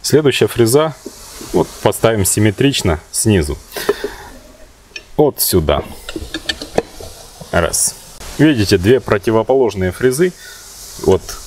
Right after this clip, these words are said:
как здесь, вот сверху и снизу, они загнуты в одну сторону.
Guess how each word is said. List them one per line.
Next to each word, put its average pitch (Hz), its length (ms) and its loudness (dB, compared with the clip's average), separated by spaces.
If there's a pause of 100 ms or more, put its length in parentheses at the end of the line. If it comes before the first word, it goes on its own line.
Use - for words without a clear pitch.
(100)
как 95 180 0
здесь, 92 320 2
вот - 120 -4
сверху - 380 0 (100)
и 98 100 2
снизу, 85 420 2
они 120 200 2
загнуты 101 560 2 (400)
в 90 60 0
одну 104 220 4
сторону. 71 500 0